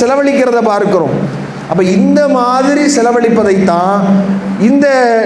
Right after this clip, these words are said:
நபிமொழியில தடை செய்யப்பட்டதாக அல்லாஹுவின் தூதருடைய வெறுப்பிற்குரியதாக பார்க்கிறோமே ஒழிய, நாம ஆக்கப்பூர்வமாக மார்க்க விஷயங்களை பேசுவதோ, மற்ற மற்ற தேவையான விஷயங்களை நாம பேசுவது வந்து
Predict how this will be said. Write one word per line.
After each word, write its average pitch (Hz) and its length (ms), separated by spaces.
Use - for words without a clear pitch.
நபிமொழியில 233 800
தடை 220 220
செய்யப்பட்டதாக 208 760
அல்லாஹுவின் 233 520
தூதருடைய 208 480
வெறுப்பிற்குரியதாக 240 1000
பார்க்கிறோமே 202 600
ஒழிய, 214 480
நாம 220 240
ஆக்கப்பூர்வமாக 247 1120
மார்க்க 226 380
விஷயங்களை 208 520
பேசுவதோ, 196 680
மற்ற - 280
மற்ற 277 320
தேவையான 269 720
விஷயங்களை 240 600
நாம 220 200
பேசுவது 214 640
வந்து 214 520